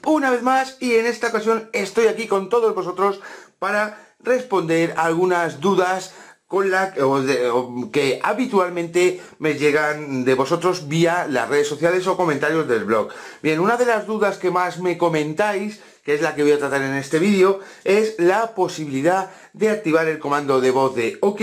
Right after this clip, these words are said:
Google para interactuar con nuestro Android desde cualquier pantalla de nuestro Android o desde cualquier launcher. Bien, para ello vamos a tener que, te-, eh, que tener instalado la aplicación Google, búsqueda de Google,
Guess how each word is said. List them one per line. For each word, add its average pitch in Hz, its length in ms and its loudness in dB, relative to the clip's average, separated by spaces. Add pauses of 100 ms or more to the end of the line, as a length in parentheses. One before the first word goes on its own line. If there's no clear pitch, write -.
Google 165 380 2
para 143 200 -2
interactuar 127 640 0
con 185 100 0
nuestro 196 260 0
Android 196 360 2 (320)
desde 147 540 2
cualquier 139 540 0
pantalla 135 300 -2
de 131 80 2
nuestro 127 260 -4
Android 196 360 0 (100)
o 214 180 0
desde 165 360 0
cualquier 123 380 0
launcher. 101 460 -2
Bien, 117 220 0
para 123 200 0
ello 202 140 2
vamos 208 220 2
a 185 180 -6
tener 180 260 0
que, 156 340 2 (300)
te-, 147 300 0
eh, 123 60 -6
que 131 500 2
tener 139 240 0
instalado 151 480 0
la 117 60 -2
aplicación 113 560 -2 (380)
Google, 196 500 0
búsqueda 135 480 -2
de 139 140 2
Google, 208 500 2